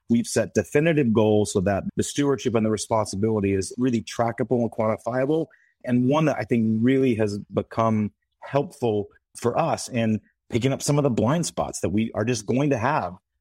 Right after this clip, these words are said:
by nature of our, our tenure in the organization and or our upbringing. And so I think it's that responsibility of saying, "Hey, how are we going to make a difference? How are we gonna do this?"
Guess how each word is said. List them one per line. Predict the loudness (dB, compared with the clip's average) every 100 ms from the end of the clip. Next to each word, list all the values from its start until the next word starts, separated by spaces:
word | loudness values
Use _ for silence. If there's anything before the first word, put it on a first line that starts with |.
| _
by | -2
nature | 0 0 0 0
of | 2
our, | 2 2 -2 _
our | -6
tenure | -4 -2 0 2 0 -2 -10 0
in | 2
the | 4
organization | 2 0 0 0 0 -2 -2
and | 0 2 2
or | 2 2 2 2
our | 0 0
upbringing. | -4 -2 0 -2 -4 _ _ _
And | -4
so | -2
I | -2
think | 0 0
it's | 2
that | 0 0
responsibility | -4 -2 0 2 0 2 2 2 2 0 -2 _ _
of | -2 -2 -2
saying, | -2 0 0
"Hey, | 0 0
how | 0 2
are | 2
we | 0
going | 0 0 0
to |
make | 0 0 -2
a |
difference? | -6 -8 -8
How | -2 0
are |
we | 2
gonna | 4 2
do | 4 2
this?" | 2 0